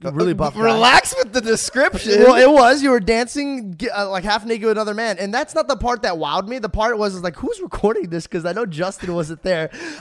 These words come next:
Speaker 2: I was at home. Trisha's not a man.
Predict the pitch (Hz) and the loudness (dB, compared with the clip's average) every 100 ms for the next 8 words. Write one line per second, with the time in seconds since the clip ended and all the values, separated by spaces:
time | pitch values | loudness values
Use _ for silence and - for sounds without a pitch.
0 | - 220 330 311 247 214 190 208 214 185 | -2 2 2 2 2 2 4 4 4 4
1 | 180 - _ _ - 415 466 240 185 214 | -2 -10 _ _ 0 0 0 -4 0 2
2 | 190 190 202 170 180 | 2 4 2 2 -4